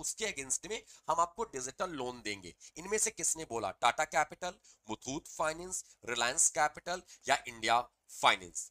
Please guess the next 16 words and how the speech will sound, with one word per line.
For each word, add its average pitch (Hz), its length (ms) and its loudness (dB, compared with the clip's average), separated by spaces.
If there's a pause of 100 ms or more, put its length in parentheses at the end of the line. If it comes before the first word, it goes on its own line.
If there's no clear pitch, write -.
(140)
फटाफट 208 300 4
जवाब 127 240 4
दीजिएगा, 101 260 -6 (140)
किसने 254 360 -2
बोला? 151 280 2
तो - 100 -6
दोस्तों, 226 240 -8 (100)
याद 151 220 6
रखिएगा, 208 360 -4
सीबीओ 190 400 0
के 226 100 -4
एग्जाम 170 340 0
में 202 80 -6
last 143 280 4
time 180 220 -2
पे 202 60 -6